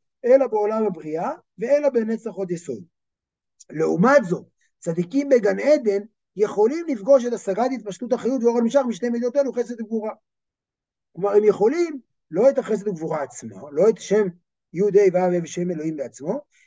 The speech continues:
אלא את ההתפשטות מהם. למה? בזכות זה שהם כבר צדיקים בגן עדן. כלומר,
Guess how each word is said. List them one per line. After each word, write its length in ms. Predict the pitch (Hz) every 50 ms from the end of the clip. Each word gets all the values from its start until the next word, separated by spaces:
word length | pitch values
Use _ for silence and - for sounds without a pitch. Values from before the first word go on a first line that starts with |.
| _ _ -
אלא 220 | 247 277 285 269
את 80 | 240 240
ההתפשטות 680 | 220 208 185 - 233 196 - - - - 320 269 226
מהם. 260 | 240 208 170 117 - - _ _ _ _ _ _ _ _ _ _ _ _ _ _ _ 143
למה? 400 | 143 147 143 139 143 170 214 208
בזכות 460 | 175 175 175 - - 262 285 262 202
זה 140 | - 311 339 330 330 - _ _ _ _
שהם 340 | _ - - 208 214 214 185
כבר 300 | 175 202 214 220 226 214
צדיקים 420 | - 185 170 160 175 - 202 196 190
בגן 240 | 185 165 165 151 143
עדן. 220 | 131 123 120 117
כלומר, 280 | 117 135 143 151 151